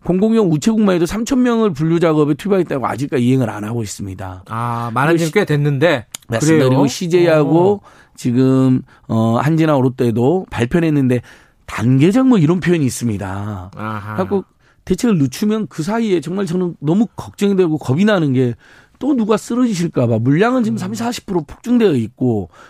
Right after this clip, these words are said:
Speaker 1: 노동 시간이 늘어난 건 우리 눈으로도 보이지 않습니까?
Speaker 2: 아니, 근데 이번에 코로나 때문에 그, 그 물량이 폭증해서 회사는 돈을 엄청 벌었더라고요.
Speaker 1: 맞습니다. 자,
Speaker 2: 물류 회사들.
Speaker 1: 방금 전에 앵커께서 말씀해 주셨지만 씨제이 대한통운이 점유율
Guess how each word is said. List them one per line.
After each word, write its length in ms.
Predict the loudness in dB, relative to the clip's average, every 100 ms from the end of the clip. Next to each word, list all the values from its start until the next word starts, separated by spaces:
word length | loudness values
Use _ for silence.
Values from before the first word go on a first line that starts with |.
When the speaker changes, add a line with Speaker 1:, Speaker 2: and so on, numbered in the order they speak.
| -2
Speaker 1:
노동 280 | 2 2 0
시간이 360 | 0 0 2
늘어난 360 | 2 2 2 2
건 120 | 2
우리 180 | 4 4
눈으로도 420 | 6 4 4 2
보이지 240 | 2 2
않습니까? 680 | 0 -2 -6 -6 -8 -6 -4
Speaker 2:
아니, 120 | -4
근데 240 | -2 -2 -2
이번에 640 | 0 0 0 0 0 -2
코로나 360 | -2 -4 -2 -2
때문에 760 | -2 -2 -2 -2 0 -2 -4
그, 220 | -6 -8 -10 -10
그 220 | -8 -8 -6
물량이 340 | -2 0 0
폭증해서 760 | -4 -10 -6 -2 0 0 0 -2 -8 -20 -20 _ -2
회사는 720 | 0 2 4 4 2 0 -2
돈을 320 | -2 0 2
엄청 400 | 2 0 -2 -2
벌었더라고요. 360 | 0 0 2 0
Speaker 1:
맞습니다. 420 | 2 2 2 2
자, 220 | 2 2
Speaker 2:
물류 200 | 2 2 0
회사들. 360 | 0 -2 0
Speaker 1:
방금 300 | 0 2 2
전에 300 | 2 2 0 -2
앵커께서 440 | -2 -2 -2 2
말씀해 300 | 2 2 2
주셨지만 440 | 2 0 0 0 -4 -20 _
씨제이 360 | -8 -2 2 2
대한통운이 540 | 2 0 2 2 2
점유율 680 | 2 4 4 4 4 4